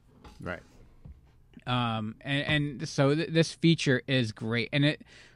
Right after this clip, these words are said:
Speaker 2: really almost, like, it, it makes you really, not that you wouldn't appreciate it to begin with, but the amount of energy and, like, the heart and effort, and, like, they weren't just, they knew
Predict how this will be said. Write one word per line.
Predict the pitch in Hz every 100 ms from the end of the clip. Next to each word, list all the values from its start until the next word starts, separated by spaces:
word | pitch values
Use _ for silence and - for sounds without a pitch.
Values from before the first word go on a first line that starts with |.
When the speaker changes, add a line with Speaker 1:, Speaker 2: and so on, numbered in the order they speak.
| -
Speaker 2:
really | 156 214 175 156 -
almost, | 175 165 160 147 - - - - - - - - - - -
like, | 143 123
it, | 151 156
it | 170 151
makes | 160 156
you | 139
really, | 127 131 147 143 - -
not | 196 202 226 240
that | 175
you | 156
wouldn't | 170 156
appreciate | 127 - 143 - 147
it | 139
to | 117
begin | 113 120 120
with, | 135 135 - _ _ _ _ _ _ _ _ _
but | - 151 143 - _
the | - 156
amount | 147 143 143 147 170 185 190 185 165 156 -
of | 135 117 -
energy | - 143 143 139 117 120 113 -
and, | 117 113
like, | 107 - -
the | - 73 78 117 110
heart | - - 135 127 -
and | 143 113 - 127
effort, | 123 - 127 127
and, | 127 117 - -
like, | 165 151
they | 180
weren't | 175 214
just, | 220 170 - - _ _ _ - - - _ _ _ _ _
they | 190 175 214
knew | 190 165 180 170 143 120 104